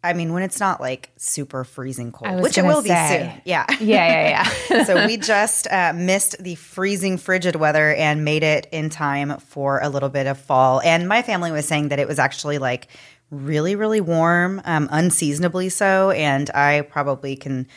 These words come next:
Speaker 1: understand that because there was a couple of days that I just wore, like, T-shirts. So, yeah, that was
Speaker 2: Oh, wow.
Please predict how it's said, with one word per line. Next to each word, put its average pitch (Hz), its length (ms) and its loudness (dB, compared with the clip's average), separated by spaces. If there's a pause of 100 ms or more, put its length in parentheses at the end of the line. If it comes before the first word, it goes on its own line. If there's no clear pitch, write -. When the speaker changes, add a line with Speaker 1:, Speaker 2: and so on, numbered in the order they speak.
(180)
Speaker 1:
understand 143 460 -2
that 170 100 2
because 156 280 -4
there 165 100 0
was 156 140 0
a - 20 -8
couple 220 180 -2
of 196 60 -2
days 147 200 2
that 147 60 4
I 143 80 4
just 147 220 -4
wore, 135 160 0
like, 131 280 -4
T-shirts. - 680 -8
So, 131 240 0
yeah, 151 320 -2
that - 160 -6
was - 100 -6
Speaker 2:
Oh, 214 100 4
wow. 165 360 2